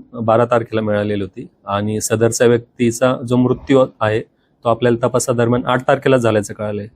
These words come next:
तर जवळपास चार दिवस ती बॉडी त्या शेतात पडून होती, पण तेथील शेतमालक आणि जे शेजारी त्यांना वास आल्यानंतर आपल्याला ती, अ, तसे, अ, मृतदेह असल्याची आपल्याला माहिती मिळालेली.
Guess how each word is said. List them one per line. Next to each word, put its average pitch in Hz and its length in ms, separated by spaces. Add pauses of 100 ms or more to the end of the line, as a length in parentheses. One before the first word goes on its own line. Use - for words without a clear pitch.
(100)
तर 113 60
जवळपास 120 500
चार 123 220
दिवस 127 240
ती 131 220
बॉडी 123 260
त्या 120 180
शेतात 117 240
पडून 117 300
होती, 113 220 (440)
पण 110 120
तेथील 123 440
शेतमालक 117 520
आणि 120 160
जे 120 100
शेजारी 117 380
त्यांना 117 260
वास 117 260
आल्यानंतर 117 440 (120)
आपल्याला 113 300
ती, 120 220 (480)
अ, 104 240 (120)
तसे, 117 180 (340)
अ, 110 220 (160)
मृतदेह 120 500
असल्याची 113 480
आपल्याला 113 320
माहिती 110 260
मिळालेली. 104 420